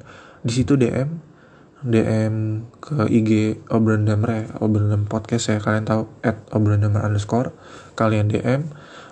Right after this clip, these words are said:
Nah, nanti di situ kalian D M, eh, apa,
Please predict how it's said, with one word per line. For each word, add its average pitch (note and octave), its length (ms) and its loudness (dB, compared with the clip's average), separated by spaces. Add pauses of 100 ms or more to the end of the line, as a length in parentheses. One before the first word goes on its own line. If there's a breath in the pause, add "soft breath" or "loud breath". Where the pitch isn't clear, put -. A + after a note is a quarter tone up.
(100)
Nah, A2 160 2
nanti C#3+ 240 2
di D3 80 0
situ C#3+ 320 0
kalian C3+ 320 0
D A2+ 240 2
M, C#3+ 240 -2 (1040)
eh, A#2 400 2
apa, A#2+ 320 -2